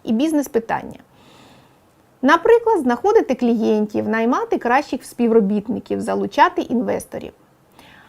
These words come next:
Кожен із методів пошуку працівників має свої переваги та недоліки.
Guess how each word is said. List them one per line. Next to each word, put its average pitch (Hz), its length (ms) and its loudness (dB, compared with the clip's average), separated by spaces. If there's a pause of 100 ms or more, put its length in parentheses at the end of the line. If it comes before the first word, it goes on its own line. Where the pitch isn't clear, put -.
(640)
Кожен 226 420 2
із 240 160 0
методів 269 480 0
пошуку 226 500 -2
працівників 277 760 0
має 302 360 0
свої 240 300 -2
переваги 220 560 -4
та 220 160 -4
недоліки. 208 580 -4